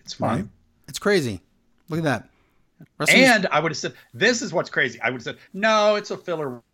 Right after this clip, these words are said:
Speaker 1: week in W W E, but watch it anyway."
Speaker 2: It was
Speaker 1: That's
Speaker 2: worth
Speaker 1: even
Speaker 2: watching.
Speaker 1: crazier than
Speaker 2: There's
Speaker 1: saying,
Speaker 2: an,
Speaker 1: you know,
Speaker 2: there's
Speaker 1: stuff
Speaker 2: pl-,
Speaker 1: happens.
Speaker 2: there's plenty of good matches, but also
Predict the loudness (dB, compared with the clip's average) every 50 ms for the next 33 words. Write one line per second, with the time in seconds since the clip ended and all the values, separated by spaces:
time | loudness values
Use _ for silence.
0 | _ -8 -6 -6 -6 -6 -4 -4 -4 -4 -2 -4 -4 -4 -4 -4 -4 -4 -6 -6
1 | -4 0 0 -2 -2 -2 -2 0 0 0 0 0 -4 -6 -12 -18 _ _ _ _
2 | _ _ _ _ _ _ _ _ -8 0 2 4 6 6 6 6 4 4 2 2
3 | 2 2 2 2 0 -2 -2 -2 -2 -4 -8 -12 -14 -14 -2 2 4 6 8 8
4 | 6 6 2 2 4 4 4 4 2 -2 0 0 0 0 -2 -6 -10 -12 -14 -16
5 | -8 _ 2 2 2 2 0 0 0 2 2 2 2 2 0 2 2 2 0 0
6 | 0 0 -2 -2 -2 -2 -2 0 2 0 0 -2 -2 -6 -6 -8